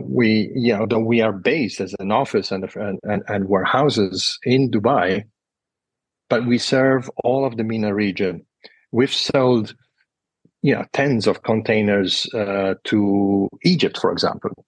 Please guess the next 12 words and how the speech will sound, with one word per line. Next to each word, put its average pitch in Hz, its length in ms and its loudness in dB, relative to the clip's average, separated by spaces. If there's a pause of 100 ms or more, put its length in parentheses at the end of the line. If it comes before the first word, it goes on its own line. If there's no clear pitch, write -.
you 101 100 -4
know, 98 240 0
and, 101 220 -2
and, 104 220 -2
and, 104 320 0
and, 107 320 2
uh, 107 220 4
in 110 120 -2
this 131 240 -2
case, 113 260 0
I 107 100 2
remember, 107 460 2